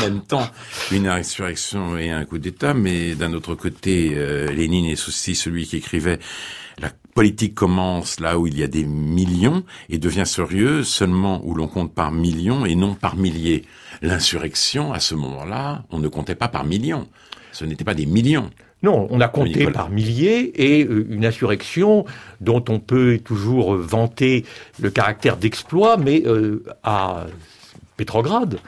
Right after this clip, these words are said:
Speaker 2: la prise du palais d'hiver s'est faite sans mort. Ça n'a pas été une démonstration simple. Les soldats étaient armés de fusils, de, de mi-, mitrailleuses,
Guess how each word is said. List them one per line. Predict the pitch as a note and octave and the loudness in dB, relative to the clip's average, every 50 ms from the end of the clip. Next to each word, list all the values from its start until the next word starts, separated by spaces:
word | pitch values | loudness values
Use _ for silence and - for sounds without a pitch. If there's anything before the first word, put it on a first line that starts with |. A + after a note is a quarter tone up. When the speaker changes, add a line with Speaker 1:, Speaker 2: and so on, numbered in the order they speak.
| - - - - - - | -20 -20 -20 -20 -8 -2
Speaker 2:
la | A2 F#2+ - | 0 0 0
prise | - - D#3 C3+ G#2+ | 0 0 -2 0 0
du | A2+ A2+ | -2 -2
palais | - A2+ F#2+ F#2 G2 G2 F#2 | -2 -2 -2 -2 -2 -4 -6
d'hiver | E2+ G#2 G2+ F2 F2+ G2 F#2+ B2 E3+ G#3 A#3 B3+ - - - - _ | -4 -6 -8 -6 -6 -4 2 2 4 4 4 2 0 -4 -6 -20 _
s'est | - - - G2 | -6 -2 -2 -2
faite | - - - F3+ A3 A3+ - - - _ _ _ _ | -2 2 2 2 2 2 -2 -10 -20 _ _ _ _
sans | - - D#3+ F3+ | -6 -2 2 2
mort. | G3+ G#3+ F3+ A#2+ F#2 - - _ _ - _ _ _ | 4 4 4 2 2 0 -10 _ _ -20 _ _ _
Ça | - - G#2 F2 | -4 -2 -2 0
n'a | F#2 F#2 | 0 0
pas | - G#2 G2 | 0 0 0
été | - - G#2 | 2 2 0
une | G2 F#2+ | 0 2
démonstration | G2 G#2+ G2+ G#2 A2 A2+ - - B2+ A2+ A2+ - - - C3+ B2+ B2 A#2+ G#2+ - - - - - - - - | 0 0 2 2 0 -2 -4 -4 -4 -4 -4 -4 0 0 2 2 2 2 0 -2 -8 -18 -18 -20 -20 -18 -14
simple. | - - F#3+ G#3 A#3 A#3+ A#3+ A#3+ C#3+ - G2+ | -6 -2 0 2 2 2 2 0 -2 -6 -2
Les | G#2 G#2+ G#2+ | -2 -2 0
soldats | - C#3 A2 G#2 G2+ A#2 G#2+ G2+ | 2 2 2 4 4 2 2 2
étaient | - - G2 E2 | 0 0 0 0
armés | F2 G#2+ G2+ A2 C#3+ F3 G3+ A#3 B3 A#3 G#3+ - - - - - - - - | 2 0 0 2 2 4 4 4 4 0 -4 -6 -12 -20 -20 -20 -20 -16 -14
de | F2+ F2+ E2+ | -12 -10 -10
fusils, | - - A2 G#2 A2+ D3+ G#3+ G#3+ G3+ C#3+ | -10 -6 -4 -2 2 4 4 4 4 4
de, | G#2+ F#2+ F2+ | 2 0 0
de | F2+ E2+ E2 | 0 -2 -4
mi-, | E2+ F2 F2+ F2+ F2+ F2+ F2+ | -4 -4 -4 -6 -6 -8 -10
mitrailleuses, | F2 F2 E2+ F2+ F2+ - - A2+ A#2+ D3+ F#3 G#3 A3 A3 G3+ D3 | -10 -10 -10 -10 -10 -2 0 0 2 4 4 6 6 4 4 2